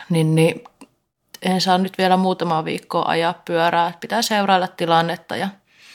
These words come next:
katsoa, että jos toi kipu ei ala hellittää tai menee parempaan suuntaan, niin sitten uudelleen lääkäriin ja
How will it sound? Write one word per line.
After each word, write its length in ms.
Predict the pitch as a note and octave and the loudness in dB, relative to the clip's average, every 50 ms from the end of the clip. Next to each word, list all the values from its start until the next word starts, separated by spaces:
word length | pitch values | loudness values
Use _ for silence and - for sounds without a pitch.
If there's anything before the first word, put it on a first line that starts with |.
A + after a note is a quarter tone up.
| - - - _ _ _ _ - | -20 -20 -20 _ _ _ _ -2
katsoa, 440 | - F3+ F3 - - - F3 D#3 E3 | -2 -2 -2 -2 -2 0 2 2 2
että 160 | F3+ - F3 | 0 -2 -6
jos 140 | F3+ F3+ - | -6 -6 -6
toi 140 | - F#3 | -6 -8
kipu 320 | F#3 - G3+ G3+ G3+ G3 F#3+ | -6 -6 -8 -4 -2 0 2
ei 160 | D3+ C#3+ D#3+ | 2 2 0
ala 140 | E3 E3+ F3 | 0 -2 -2
hellittää 640 | F3 G3 A3+ A#3 G3+ F#3 F#3 F3+ F3+ - E3+ E3 | -2 0 -2 -2 0 0 -2 -4 -4 -6 -8 -8
tai 300 | D#3+ - - D3+ E3+ F3+ E3+ - | -6 -4 -2 -2 -2 -2 -4 -8
menee 220 | - F3 F3 F3 F3+ | -6 -4 -2 -2 -2
parempaan 500 | F3 - F3 F3 F3 E3+ E3+ D#3 D#3+ F3+ | -2 0 2 2 2 2 2 0 0 0
suuntaan, 400 | - F3+ E3+ E3 D#3+ D#3+ D3+ E3 | 0 -2 -4 -4 -2 -4 -4 -4
niin 80 | F3 | -4
sitten 320 | - - F3 - - D#3+ - | -6 -6 -8 -8 -10 -10 -6
uudelleen 460 | - F3 F3 E3+ E3+ E3+ F3 E3+ E3+ E3+ | -4 -2 0 0 0 0 0 0 0 2
lääkäriin 440 | E3 E3+ F3 - - F3 F3 - | 2 0 0 -2 -6 -8 -8 -6
ja 80 | - G3+ | -8 -8